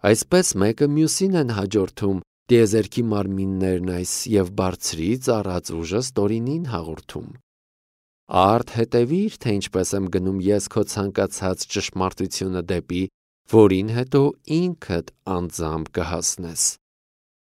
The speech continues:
Շարժումը և ուժը երկնի գնդերի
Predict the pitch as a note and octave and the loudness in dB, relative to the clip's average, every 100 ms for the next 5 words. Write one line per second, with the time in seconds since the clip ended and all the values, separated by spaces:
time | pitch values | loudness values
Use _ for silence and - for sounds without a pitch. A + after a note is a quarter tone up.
0 | - - G#2+ A2 G#2+ D#3+ D#3+ C3 B2 A#2+ | -4 4 6 6 4 4 4 4 4 4
1 | C#3+ D#3+ C#3+ C3+ A#2+ A2+ B2 A#2+ C#3+ C3+ | 6 6 6 4 4 4 2 0 0 4
2 | B2 A#2 G#2+ G#2 F#2+ G2 | 4 4 4 4 4 2